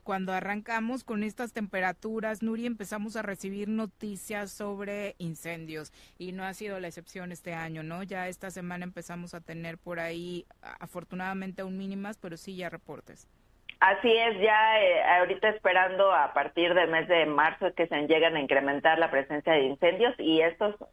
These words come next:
Speaker 2: se mitigan hasta que tengamos la presencia de precipitaciones. Por supuesto, ahorita también importante ya serían los, los meses de estiaje, en
Speaker 1: Ujú.
Speaker 2: donde también tenemos ahí importante la disminución de, en los almacenamientos de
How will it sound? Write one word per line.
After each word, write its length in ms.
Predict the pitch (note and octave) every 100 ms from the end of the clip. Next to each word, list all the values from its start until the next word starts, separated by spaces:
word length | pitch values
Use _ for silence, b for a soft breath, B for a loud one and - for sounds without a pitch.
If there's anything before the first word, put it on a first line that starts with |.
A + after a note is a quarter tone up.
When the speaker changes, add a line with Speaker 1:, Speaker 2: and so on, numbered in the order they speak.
| _
Speaker 2:
se 120 | E3
mitigan 420 | D3+ D3+ F3+ G#3+
hasta 260 | F#3+ D#3 C#3+
que 80 | D#3
tengamos 400 | E3 D#3 E3+ F3
la 100 | D#3+
presencia 460 | C#3+ C3 D#3 D#3 D#3+
de 20 |
precipitaciones. 840 | D3 C3 B2+ A#2+ B2+ B2 G2 - - B B B _
Por 160 | F#3 F#3
supuesto, 400 | F#3+ G3+ G#3+ A#3
ahorita 520 | G#3+ F#3 F3 F#3 G3+ G3
también 420 | E3 F#3+ A3 A#3+
importante 880 | G#3+ F3 E3 F#3 F#3+ G3+ F#3+ E3 D3
ya 180 | E3+ E3+
serían 420 | F#3+ F3+ F3 F#3
los, 280 | F3 D#3+ D3+ -
los 240 | F3 E3+
meses 320 | F#3 F3+ F#3+ F#3
de 80 |
estiaje, 560 | E3+ - A3 G#3+ B3+ D4+ B B G#3+
en 160 | F3+ F#3
Speaker 1:
Ujú. 100 | F#3
Speaker 2:
donde 160 | F3+ F3
también 260 | F3+ F#3
tenemos 400 | F#3+ G3+ F#3+ G3
ahí 260 | G3 F3+ F3+
importante 420 | F#3 D#3+ D3+ E3+ F3+
la 120 | D#3+
disminución 600 | C#3 D#3 D3 D3 F3 E3+
de, 140 | E3
en 220 | C#3+ C#3
los 120 | B2 -
almacenamientos 800 | C#3 C#3 C#3 C#3 D3+ D#3 E3+
de 280 | D3 B2 D2+